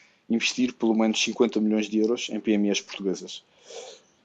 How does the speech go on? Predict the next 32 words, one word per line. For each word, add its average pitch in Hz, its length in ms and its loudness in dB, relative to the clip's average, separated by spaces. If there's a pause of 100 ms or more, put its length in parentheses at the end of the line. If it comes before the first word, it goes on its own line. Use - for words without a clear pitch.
(100)
Hum, 104 460 -2
neste 110 260 4
momento 104 240 6
ainda 101 300 4
estamos 104 340 2
a - 20 2
desenvolver 101 360 4
a 101 40 8
atividade 98 380 2
desde 98 240 2
o 101 40 -6
nosso 101 160 -2
escritório 101 320 0
em 95 40 2
Madrid, 95 300 0 (320)
com 101 280 2
deslocações 107 560 2
regulares 104 480 2
a 101 40 -4
Portugal. 107 500 -2 (800)
A - 60 6
médio 120 240 10
prazo, 110 440 10
o 107 80 2
nosso 107 200 6
objetivo 107 400 6
é 87 60 4
constituir 107 500 2
um 101 80 4
fundo 107 260 4
de - 120 -12
créditos, - 580 6